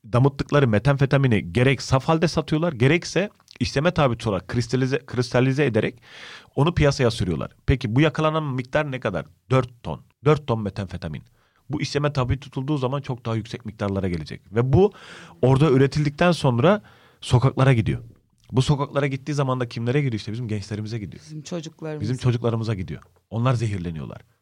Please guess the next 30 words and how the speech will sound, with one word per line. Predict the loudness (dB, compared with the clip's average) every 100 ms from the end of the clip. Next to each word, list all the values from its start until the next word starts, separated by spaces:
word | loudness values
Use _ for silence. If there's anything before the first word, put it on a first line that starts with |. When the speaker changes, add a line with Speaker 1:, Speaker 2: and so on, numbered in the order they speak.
| _ _ -2
Speaker 1:
Onun | 2 4
rotası | 2 2 -2 0
Avrupa | 2 2 2 2
değil, | 2
Türkiye. | 0 -2 -2 -6 -8 _ _ _
Türkiye'de | -2 0 2 4
dağıtılmak | 2 2 -2 0
üzere | 2 2
getirilmiş. | 0 -4 -10 -10 -14 _ -20 -20 -8 0
Ve | 2
polis | 4 2 2
bu | 0
operasyonu | 2 0 0 -4
çökertiyor. | -4 -4 -4 -6 -14 -14
Şimdi | -12 -8
bu | -8
bir |
tanesi. | -6 -8 -8 -14 _ _ -6
Bu | -4
bir | -2
tanesi. | -4 -4 -6 -6
Bu |
kontrollü | -2 -2 0 0
teslimattır. | -2 -4 -6 -10 -12 -20 _ _ _ -12
Speaker 2:
Hı | -10
hı. | -8 -6
Speaker 1:
Bunu | 0 2
yaptılar | 2 2 2
ve | 4
yakaladılar. | 2 0 -4 -4 -6